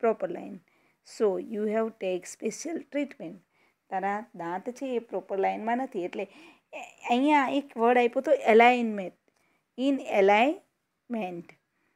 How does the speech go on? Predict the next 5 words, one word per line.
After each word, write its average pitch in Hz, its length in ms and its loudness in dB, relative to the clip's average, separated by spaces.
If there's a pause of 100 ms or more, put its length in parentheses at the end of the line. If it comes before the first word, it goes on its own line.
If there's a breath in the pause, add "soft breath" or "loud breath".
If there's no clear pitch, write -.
(200)
તો 202 200 2 (140)
your 269 280 4 (220)
teeth 277 360 -4 (200)
are 208 560 2 (260)
not 240 580 0